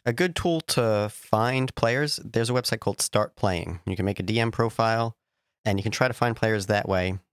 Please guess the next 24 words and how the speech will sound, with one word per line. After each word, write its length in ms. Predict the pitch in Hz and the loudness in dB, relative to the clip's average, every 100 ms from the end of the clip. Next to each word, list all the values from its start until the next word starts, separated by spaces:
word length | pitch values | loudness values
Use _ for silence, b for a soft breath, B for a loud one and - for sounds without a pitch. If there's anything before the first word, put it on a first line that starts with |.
| _ - 117 | _ -12 -6
Uh, 80 | 110 | -2
the 120 | 120 | 0
only 140 | 127 | 0
problem 280 | 117 113 101 | 2 2 2
is 220 | 98 87 - _ _ _ _ | 0 -2 -8 _ _ _ _
you 520 | 101 98 101 98 - - _ _ - | -4 0 0 -2 -6 -14 _ _ -6
need 440 | 107 117 120 110 | 0 0 0 -2
to 320 | - 113 104 95 | -2 0 0 0
have 500 | 101 95 92 92 - | 0 0 -2 -4 -8
people 640 | - 135 127 120 117 113 | -4 -2 0 0 0 -2
play 320 | - 123 110 | -2 0 0
on 180 | - 104 | 0 0
the 60 | 98 | 0
platform 580 | - 101 - 98 90 92 | 0 -2 -2 -4 -2 -2
with 280 | 95 - | -4 -4
you 320 | 90 85 87 87 _ _ _ _ _ _ | -4 -4 -4 -10 _ _ _ _ _ _
and 280 | 98 87 82 | -4 -2 -2
have 220 | 98 98 | -2 -2
them 200 | 92 87 | -2 -2
write 180 | 90 87 - | -2 -2 -4
reviews 400 | 90 95 92 87 | -4 -2 -2 -2
after 240 | 87 - | -4 -4
they 160 | 85 82 | -6 -6
played, 540 | - - 90 87 87 | -4 -2 0 -2 -4